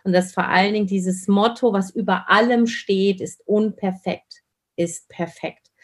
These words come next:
Weil das ist der Schlüssel, das ist der Schlüssel zu allem. Und damit gebe ich jedem, wirklich jedem die Möglichkeit, bei mir anzufangen zu zeichnen und nach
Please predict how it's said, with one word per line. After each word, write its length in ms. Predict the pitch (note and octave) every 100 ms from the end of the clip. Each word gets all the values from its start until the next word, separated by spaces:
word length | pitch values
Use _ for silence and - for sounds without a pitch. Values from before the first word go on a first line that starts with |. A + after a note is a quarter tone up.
| - _
Weil 160 | E3+ E3+
das 240 | G#3 B3
ist 200 | C4 -
der 120 | F#3+
Schlüssel, 960 | F#3 - A#3 C#4 C#4 - C4 C4 B3+ - _ _ _ _ _ _ _
das 140 | F#3
ist 260 | - D#4 -
der 120 | A3
Schlüssel 580 | A3+ - C4 D4 C4+ A#3+
zu 280 | - G#3+ -
allem. 380 | F3+ A3+ D#4+ G4 G#4 _ - - - _ _
Und 440 | - A3+ A3+ - -
damit 640 | F3 B3 D4+ D#4 - - _ _ _ _ _ _ _ _ -
gebe 320 | F#3 B3 D4+
ich 180 | A#3+ -
jedem, 600 | F#3 C4 D4 A3 E3+ F3
wirklich 360 | A#3 A#3 G#3+ F#3
jedem 440 | G#3 C#4 C#4+ C4
die 100 | C4
Möglichkeit, 840 | A#3+ A3+ A3+ A3+ - F#3+ F3 F3
bei 140 | F#3 F3+
mir 420 | G3 A3 A3+ -
anzufangen 800 | G#3+ D4+ D4+ B3 - A#3+ A#3 A#3
zu 200 | G#3+ F#3+
zeichnen 580 | - G3 G3+ A3+ A3+ F#3+
und 160 | F#3+
nach 180 | F#3+